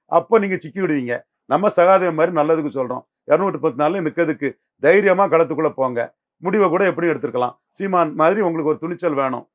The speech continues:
அது இல்லாம நீங்க நிக்கிறீங்கிறதான் என்னோட உங்களை பற்றிய பார்வை. இந்த பார்வை சரிங்கிறது மனச்சான்று உள்ள எல்லாத்துக்குமே தெரியும். அதுவும் உங்களால, அ, இருநூத்தி பத்து நாள் கேண்டிடேட் போட முடியாது.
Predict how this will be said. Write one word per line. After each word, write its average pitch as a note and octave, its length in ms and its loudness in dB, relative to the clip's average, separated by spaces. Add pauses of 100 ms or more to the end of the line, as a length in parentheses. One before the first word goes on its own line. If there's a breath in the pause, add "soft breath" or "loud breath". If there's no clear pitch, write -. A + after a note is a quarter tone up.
(140)
அது E3+ 240 2
இல்லாம G#3+ 320 4
நீங்க F#3 160 -4
நிக்கிறீங்கிறதான் D3+ 800 -2 (260)
என்னோட E3 480 4 (120)
உங்களை E3+ 260 2
பற்றிய D#3 260 -2
பார்வை. C#3 340 2
இந்த C3 140 -2
பார்வை F3+ 400 4
சரிங்கிறது F3 540 0 (300)
மனச்சான்று F#3 480 0
உள்ள D3+ 380 -2 (140)
எல்லாத்துக்குமே E3+ 480 0
தெரியும். B2 380 -4 (180)
அதுவும் G#3 480 0 (320)
உங்களால, E3 580 2 (240)
அ, D3+ 80 0 (580)
இருநூத்தி E3+ 260 2
பத்து E3 120 -2
நாள் D#3+ 180 2
கேண்டிடேட் D#3+ 320 -2
போட E3 220 0
முடியாது. E3 520 0